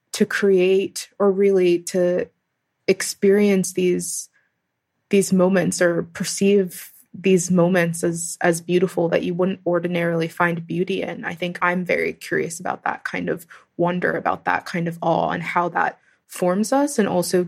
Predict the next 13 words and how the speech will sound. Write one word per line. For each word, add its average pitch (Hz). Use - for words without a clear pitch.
serves 196
as 190
a 175
protective 175
force 185
when 185
we're 175
going 165
out 160
to -
encounter, 170
you 175
know, 180